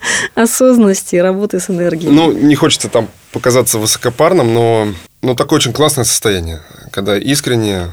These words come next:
Speaker 2: э, даже на работе, когда начинаешь, э, обучать какого-то сотрудника, и можно это сделать формализированно, можно это сделать,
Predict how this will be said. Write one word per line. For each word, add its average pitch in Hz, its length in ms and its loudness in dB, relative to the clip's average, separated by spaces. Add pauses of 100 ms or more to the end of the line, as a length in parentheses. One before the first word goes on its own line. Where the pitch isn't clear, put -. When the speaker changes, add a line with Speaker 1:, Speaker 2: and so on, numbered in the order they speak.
Speaker 2:
э, 90 420 -8 (380)
даже 117 500 0 (500)
на 131 160 2
работе, 135 540 2 (480)
когда 107 600 0 (640)
начинаешь, 107 920 0
э, 92 840 -6 (120)
обучать 117 480 0
какого-то 95 800 -4 (480)
сотрудника, 123 760 -2 (260)
и 120 120 -4
можно 139 260 2
это 127 160 0
сделать 127 540 0 (100)
формализированно, 123 1120 0 (560)
можно 147 280 2
это 117 160 -4
сделать, 120 640 -2